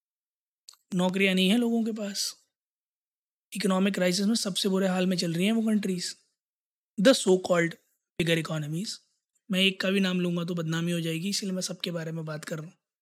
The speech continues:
Whereas इंडिया, जहाँ धीरे-धीरे कंपनीज आ रही हैं, सेटअप कर रही हैं, अब तो एप्पल भी इंडिया में बनने लग गया।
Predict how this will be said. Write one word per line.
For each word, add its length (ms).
Whereas 260
इंडिया, 320
जहाँ 260
धीरे-धीरे 400
कंपनीज 580
आ 140
रही 180
हैं, 320
सेटअप 500
कर 120
रही 180
हैं, 220
अब 100
तो 80
एप्पल 300
भी 120
इंडिया 220
में 120
बनने 220
लग 140
गया। 220